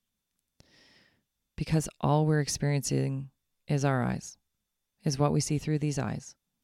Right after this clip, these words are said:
When we surpass that, when we rise above that, when we release the emotional ties to things, when we detach, and I couldn't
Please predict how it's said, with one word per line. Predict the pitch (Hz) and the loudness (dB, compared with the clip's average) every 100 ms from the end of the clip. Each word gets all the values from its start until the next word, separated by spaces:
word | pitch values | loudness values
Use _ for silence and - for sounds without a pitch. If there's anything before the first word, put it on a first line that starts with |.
| _ _ _ _ _ _ _ _ _ _ | _ _ _ _ _ _ _ _ _ _
When | 139 151 165 | -2 2 2
we | 190 190 | 2 0
surpass | - 185 - 170 156 | -2 -2 -2 -2 -2
that, | - 147 - - _ _ _ _ _ _ - | -2 -4 -4 -10 _ _ _ _ _ _ -8
when | 131 147 156 | 0 0 2
we | 165 165 165 156 _ _ _ _ _ _ _ _ _ _ - | 0 -2 -2 -6 _ _ _ _ _ _ _ _ _ _ -8
rise | 127 135 143 151 | 0 2 2 0
above | 151 127 - 123 120 | -4 -6 -2 -2 -2
that, | 127 127 | -6 -4
when | 143 | -2
we | 139 135 | -2 0
release | 139 139 151 160 | 0 0 -2 -2
the | - | 0
emotional | 160 143 139 - 135 | 2 2 0 0 -4
ties | - 135 127 131 | -2 0 2 0
to | - 131 | -2 -6
things, | - 120 127 - - - _ _ _ _ - | -2 -2 -2 -6 -10 -20 _ _ _ _ -6
when | 135 147 165 | 0 2 2
we | 165 170 175 - _ - | 0 0 -2 -4 _ -8
detach, | 139 - - 131 117 - - - - _ _ _ _ _ _ _ _ - | -8 -6 -6 -4 -6 -6 -6 -6 -10 _ _ _ _ _ _ _ _ -6
and | 160 | -2
I | 165 | 0
couldn't | - - 190 196 208 | -2 -10 -4 -4 -4